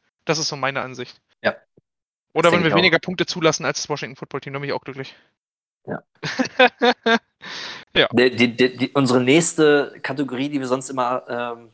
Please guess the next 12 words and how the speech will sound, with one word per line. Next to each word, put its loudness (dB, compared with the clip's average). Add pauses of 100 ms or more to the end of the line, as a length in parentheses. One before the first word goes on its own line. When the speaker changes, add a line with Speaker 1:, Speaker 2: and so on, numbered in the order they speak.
(100)
Speaker 2:
kurz -2
vor 2
den -2
Prognosen 0
noch 2
mit -4
reinpacken, -2
ist -4
dann 0
Key 0
to -2
Win. 2